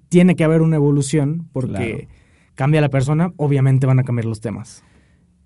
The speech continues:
Speaker 2: Y, por ejemplo, bueno, volviendo aquí con Brandon,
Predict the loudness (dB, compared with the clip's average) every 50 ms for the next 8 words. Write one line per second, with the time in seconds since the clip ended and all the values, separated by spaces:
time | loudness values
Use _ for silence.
0 | _ _ -4 -2 -2 0 -2 -2 -4 -6 -8 -14 _ _ _ _ _ _ _ _
1 | _ _ _ _ _ _ _ -20 _ _ _ -2 -2 0 0 0 -2 0 0 0
2 | 0 0 0 -2 -2 -2 -2 0 0 -2 -2 -4 -6 -6 -2 -2 0 0 0 0
3 | 0 0 -2 -2 -2 -4 -4 -6